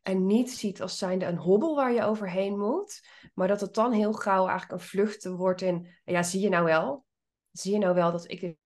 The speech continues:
niet kan, of dat het niet voor mij is weggelegd, of dat dit niet werkt, of dat deze methode niet, ja, niet werkt?" Dus bij een onrealistische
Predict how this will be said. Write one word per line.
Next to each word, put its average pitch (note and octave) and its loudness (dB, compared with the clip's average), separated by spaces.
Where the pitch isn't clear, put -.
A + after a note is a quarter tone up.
niet E3+ -14
kan, E3 -2
of - -8
dat F3+ -2
het E3+ -4
niet F3 -4
voor F3 -10
mij E3 -2
is E3+ -8
weggelegd, E3 -6
of E3+ -14
dat F3 -2
dit E3 -8
niet E3+ -8
werkt, D#3+ -6
of D#3 -8
dat F3 -12
deze F3+ 2
methode E3+ 2
niet, E3 -4
ja, D#3+ -6
niet E3+ -4
werkt?" E3 0
Dus A3 0
bij G#3+ 6
een - 2
onrealistische G#3+ 0